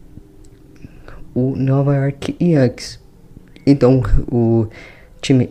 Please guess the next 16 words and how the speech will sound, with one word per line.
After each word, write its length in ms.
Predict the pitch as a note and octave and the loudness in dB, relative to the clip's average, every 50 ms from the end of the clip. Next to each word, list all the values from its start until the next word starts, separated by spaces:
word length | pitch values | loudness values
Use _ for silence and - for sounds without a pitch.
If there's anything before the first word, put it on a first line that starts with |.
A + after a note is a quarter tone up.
| - - - | -6 -4 0
traz 340 | - B2+ C#3 D#3+ D#3+ - - | 4 4 4 4 2 -2 -2
mais 240 | D#3 C#3+ B2+ - | -2 -2 0 0
um 80 | C#3 C3 | 0 0
bastão 400 | A#2+ A#2+ B2+ - - B2+ A#2+ A#2+ - - - - - - - - - - - - - - | 0 -2 -4 0 0 0 0 0 -2 -4 -4 -2 -2 -2 -4 -6 -10 -14 -18 -16 -8 -2
pra 120 | - B2 | 0 0
essa 200 | B2 - - A#2 - - - - | 0 0 -4 -8 -10 -10 -6 -2
reta 340 | B2 B2 B2+ - - - | 0 0 0 0 -2 -6
final 220 | - - B2+ A#2 A2 | -6 -4 -4 -4 -4
de 140 | - - - | -6 -6 -4
temporada. 540 | C#3 C3+ C3 - D3+ D#3 C#3 C3+ D3 D3+ D3 - - - - - - - | -4 -2 -2 0 -2 0 0 0 0 -2 -6 -12 -20 -20 -20 -20 -14 -6
Não 80 | - A3+ | -4 -4
é 40 | G#3 | -4
aquele 220 | G#3 - E3+ D3+ | -2 -4 -6 -6
bastão 560 | C#3+ - G#2+ G#2 - - - - A2+ A#2 A#2+ A2+ | -4 -6 -8 -8 -8 -10 -8 -4 -2 -2 -2 -4
super 300 | - - A#2 - - - | -4 -8 -6 -6 -6 -8
potente, 800 | - - - - - - A#2+ B2 B2+ C3 B2 - - - - | -8 -10 -14 -10 -4 -2 0 2 0 0 -2 -4 -10 -12 -14